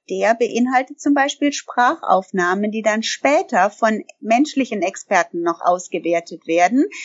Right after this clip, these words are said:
Und das Ergebnis fließt eben in die, ähm, vom Algorithmus, äh, entwickelten oder ermittelten Kompetenzen mit ein.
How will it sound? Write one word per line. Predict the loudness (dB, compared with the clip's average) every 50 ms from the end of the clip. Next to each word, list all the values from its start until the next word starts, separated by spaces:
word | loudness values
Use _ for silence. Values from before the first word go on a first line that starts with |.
| -14 -16 -16 -18 -14 _
Und | -2 0 2 4
das | 2 2 2 2
Ergebnis | -2 -2 0 0 0 2 2 2 0 0 -4
fließt | -6 -2 0 2 2 0 0 -4 -6
eben | -4 -4 -2 0 -2 0
in | 0 0 0 0 0
die, | -2 -2 0 0 0 0 0 0
ähm, | 0 2 0 0 -2 -2
vom | -4 -2 0
Algorithmus, | 0 0 0 0 0 0 0 0 0 -2 0 -2 -2 -2 -2 -4 -6 -4
äh, | -4 -4 -4 -4 -4
entwickelten | -4 -2 -2 -2 -2 -2 -2 -2 -2 -2 -4 -4 -4 -2
oder | 0 0 0 0
ermittelten | 0 0 0 -2 -4 -6 -8 -10 -10 -10 -10 -12 -6
Kompetenzen | -4 -4 -4 -4 -4 -8 -6 -4 -4 -4 -4 -8 -12 -10 -8
mit | -6 -6 -4 -2
ein. | -2 0 0 0 0 0 -2 -4